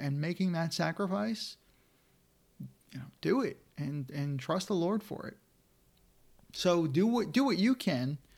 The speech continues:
Use the brain God's given you. Use the wisdom and, and improve your circumstances. The last one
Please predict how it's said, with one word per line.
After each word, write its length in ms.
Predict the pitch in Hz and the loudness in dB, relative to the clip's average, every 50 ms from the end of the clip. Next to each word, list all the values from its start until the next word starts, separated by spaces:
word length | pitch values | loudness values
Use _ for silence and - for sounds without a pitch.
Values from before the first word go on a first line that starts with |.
| _ _ _ | _ _ _
Use 300 | - 151 160 208 233 208 | -4 0 2 2 2 4
the 60 | 196 170 | 2 2
brain 300 | 156 170 175 190 196 185 | 2 4 4 4 6 6
God's 280 | 175 160 160 160 147 | 6 4 4 2 2
given 280 | 135 170 170 180 185 147 | 2 4 4 4 4 2
you. 120 | - 127 | 0 -2
Use 300 | 135 135 143 165 180 - | -2 -2 0 0 0 0
the 80 | - 151 | 0 2
wisdom 580 | 139 147 165 185 170 147 151 143 120 147 151 - _ _ - - - - - _ _ _ _ _ - | 4 6 6 6 6 4 2 0 0 0 -2 -4 _ _ -20 -20 -20 -20 -20 _ _ _ _ _ -8
and, 600 | 269 165 143 143 139 139 139 147 151 156 - - | -4 -2 0 0 0 0 0 0 0 -2 -2 -2
and 180 | - 160 156 160 | -2 0 0 2
improve 360 | 156 131 - 175 180 185 165 | 0 0 2 2 2 2 0
your 120 | 175 170 | -2 -4
circumstances. 880 | 160 - 180 185 180 - 175 - - - - 131 131 - - - - - - - _ _ _ _ _ _ _ _ _ - - - _ _ _ _ _ _ _ - | -4 -4 -4 -6 -6 -8 -10 -10 -10 -10 -10 -12 -12 -12 -14 -14 -16 -18 -20 -20 _ _ _ _ _ _ _ _ _ -20 -20 -20 _ _ _ _ _ _ _ -4
The 340 | 160 165 160 160 156 151 - | 0 0 2 2 0 -2 -2
last 460 | 160 160 180 196 226 240 214 - - | 0 4 4 6 6 4 4 2 0
one 320 | 156 135 127 123 135 147 | 0 2 2 2 0 0